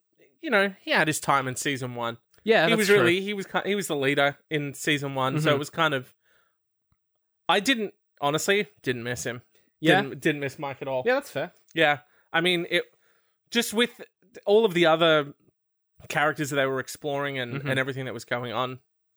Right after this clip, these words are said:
Speaker 1: Yeah.
Speaker 2: Yeah, they, he's like
Speaker 1: I think Mike was kind of like,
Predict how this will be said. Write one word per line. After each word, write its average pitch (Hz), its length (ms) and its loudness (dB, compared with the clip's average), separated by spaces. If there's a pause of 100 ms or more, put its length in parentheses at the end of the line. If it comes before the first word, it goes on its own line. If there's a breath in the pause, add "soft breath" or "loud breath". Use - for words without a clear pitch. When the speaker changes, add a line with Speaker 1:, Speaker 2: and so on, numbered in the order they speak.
(360)
Speaker 1:
Yeah. 135 180 4
Speaker 2:
Yeah, 302 140 6 (100)
they, 208 120 2
he's 208 140 0
like 208 100 6
Speaker 1:
I - 40 6
think 226 180 -2
Mike 202 280 2
was 254 120 -4
kind 143 300 0
of 135 80 -8
like, 127 360 0